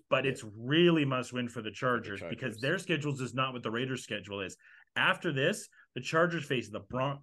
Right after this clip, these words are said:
Speaker 1: the, the, not the Broncos, the Dolphins next week, then Tennessee, then the Colts in Indy, then they face the Rams, and they face off with the Broncos at the end. So they have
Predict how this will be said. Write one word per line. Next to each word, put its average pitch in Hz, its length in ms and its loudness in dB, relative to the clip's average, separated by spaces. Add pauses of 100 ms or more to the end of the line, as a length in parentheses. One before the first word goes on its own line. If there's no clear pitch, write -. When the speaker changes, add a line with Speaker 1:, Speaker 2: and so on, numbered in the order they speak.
Speaker 1:
the, 104 520 -2
the, 90 80 -14
not 90 180 -10
the 87 60 -14
Broncos, 85 400 -16 (240)
the 110 80 -6
Dolphins 170 580 2
next 147 300 -4
week, 117 280 -4 (360)
then 156 300 0
Tennessee, 143 760 -4 (240)
then 160 200 0
the 208 80 -2
Colts 175 360 -4
in 147 120 -2
Indy, 139 560 -4 (460)
then 165 220 2
they 220 80 2
face 214 220 -2
the 185 100 -4
Rams, 147 500 0 (100)
and 131 160 0
they 123 60 -2
face 143 260 -2
off 135 160 2
with 131 80 -8
the 123 60 -8
Broncos 120 300 -4
at 107 40 -12
the 123 120 -2
end. 95 140 -8
So - 80 -10
they 131 100 0
have 135 120 2